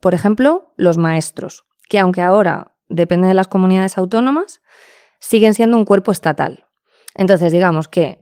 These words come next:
entran los funcionarios de carrera de los ministerios, los maestros,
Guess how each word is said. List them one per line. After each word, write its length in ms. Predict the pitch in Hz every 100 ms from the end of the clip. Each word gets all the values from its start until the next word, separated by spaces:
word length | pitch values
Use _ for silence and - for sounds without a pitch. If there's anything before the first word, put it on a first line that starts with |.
| -
entran 460 | 202 180 160 151
los 100 | 165
funcionarios 400 | 170 175 185 208
de 80 | 214
carrera 200 | 202 196
de 60 | 190
los 100 | 185
ministerios, 560 | 175 170 160 151 143 -
los 220 | 170 170
maestros, 680 | 165 175 233 - 330 403